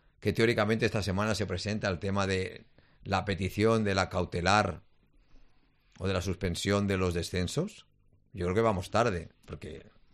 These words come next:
no nos volvamos locos, nos vamos a segu-, estamos en segunda. Por mucho que queramos, estamos en segunda, o no queramos, estamos en segunda, porque las cosas además se han hecho a destiempo. Porque teníamos que haber llevado todo el tema a la justicia ordinaria paralelamente a la justicia deportiva.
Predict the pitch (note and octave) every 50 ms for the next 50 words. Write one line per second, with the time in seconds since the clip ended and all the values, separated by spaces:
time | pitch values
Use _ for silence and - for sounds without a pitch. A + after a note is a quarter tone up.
0 | - _ - F#2+ F2+ E2+ E2+ F2 E2+ F2 F2 E2 E2 F2+ F2 F2+ F2 E2+ E2 D#2+
1 | E2 G#2+ A2+ A2 F#2+ E2 D#2+ D2+ E2 E2+ F2 F2+ F2+ - - E2 F2+ F2+ - F2+
2 | F2+ F#2+ F#2+ F#2+ E2+ - E2 E2+ G#2 A2+ G#2+ - - - _ - - - - -
3 | - - - _ _ _ - _ _ _ - F#2 F2 E2+ F2+ - G2 F#2 F#2 F2+
4 | F#2 F#2 F#2 G2 G#2+ A#2+ A2 F#2 - G2 G2 G2 F#2 F2 - F#2+ F2+ G2+ G#2+ A2
5 | - F#2 F#2 F2+ G2 G2 A2 G2+ G2 G#2 A#2+ C3+ B2 - A2 G2 G2 F#2+ F2+ -
6 | G2+ F2+ G2+ A2+ A2+ A#2 C#3 E3+ F3+ - - - - - - _ _ - A2+ E2+
7 | G#2 G2 F2 - G#2 G2 - C3 B2 B2 A2 B2 A#2+ B2+ A#2+ A2 A2+ - D3 C3+
8 | G#2+ F2+ - - C3 D#3+ D#3 - - - - - _ _ _ _ _ _ _ _
9 | _ _ _ _ _ _ _ _ _ _ _ _ _ _ _ _ _ - F#2+ F2+
10 | F2+ D#2 - F#2 G2 G#2+ G#2 G2 A#2 A2 A2+ A#2 A#2+ A2+ - - _ _ _ _
11 | _ _ _ _ _ _ _ _ _ - F#2+ G#2 G#2 A#2+ C3 B2+ A#2 G2 F2+ -
12 | A2 A2+ A#2 A2 F#2+ - B2+ B2+ A#2+ G#2 F#2+ - - E2+ - - F#2 G#2+ A2 A2
13 | A#2 A#2+ A#2+ C3+ D3 D#3 F3 E3+ - - A2+ G#2+ G2+ G2 G2+ A2 A#2+ C3 C3 C#3
14 | D3+ D#3 C#3+ - E3 D#3+ D3 G2 G2 F2+ - G#2+ F#2 D3 D3 C3+ - F#2 F2+ -
15 | C3 E3 F3+ G3 G#2+ -